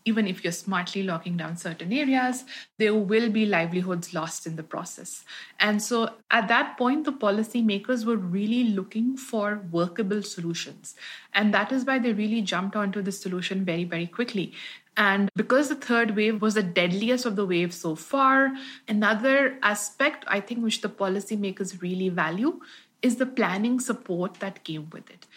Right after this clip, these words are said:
And so together with the original research team, uh, Doctor Mushfiq Mubarak, Doctor Jason, and others, myself and my team at lums provided very close planning support to the Commissioner Lahore's office.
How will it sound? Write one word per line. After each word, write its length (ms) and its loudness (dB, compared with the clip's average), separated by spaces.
And 240 2
so 100 0
together 500 0
with 400 0
the 200 -6
original 320 0
research 440 -4
team, 420 2
uh, 140 -2
Doctor 240 -2
Mushfiq 360 -4
Mubarak, 580 0
Doctor 260 -4
Jason, 640 -4
and 180 -2
others, 600 -2
myself 580 0
and 100 0
my 140 -2
team 280 -4
at 180 -4
lums 380 -2
provided 520 -2
very 440 -2
close 460 -4
planning 420 -10
support 480 -8
to 140 -8
the 120 -2
Commissioner 540 -6
Lahore's 320 -6
office. 440 -12